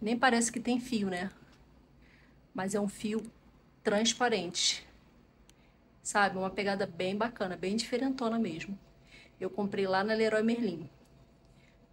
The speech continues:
As lâmpadas eu não comprei na Leroy Merlin, mas vende também. Essas lâmpadas eu comprei no Mercado Livre e elas são de led, elas não esquentam, tá? Esquenta quase que nada.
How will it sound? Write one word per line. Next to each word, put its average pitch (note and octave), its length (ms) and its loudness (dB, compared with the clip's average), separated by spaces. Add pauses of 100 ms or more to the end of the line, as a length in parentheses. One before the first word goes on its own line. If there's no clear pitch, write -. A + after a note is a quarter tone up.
(260)
As G#3 260 6
lâmpadas G3 800 2
eu F#3+ 120 4
não G3+ 160 2
comprei G#3+ 300 0
na G#3 100 -2
Leroy G#3 360 2
Merlin, G3+ 440 0
mas F#3 240 -2
vende F#3+ 340 2
também. F#3 420 0
Essas F3+ 280 -2
lâmpadas F#3 440 0
eu F#3 80 0
comprei F#3+ 520 -2 (520)
no G3 60 0
Mercado G3 460 2
Livre G3 460 -2 (100)
e G3 100 0
elas F#3+ 200 2
são G3 180 0
de G#3 140 0
led, E3 400 0
elas F#3+ 320 0
não F#3 180 0
esquentam, E3+ 600 -2 (920)
tá? F#3 240 0 (300)
Esquenta G3 400 -2
quase F#3+ 300 6
que B3 100 2
nada. D#3+ 360 2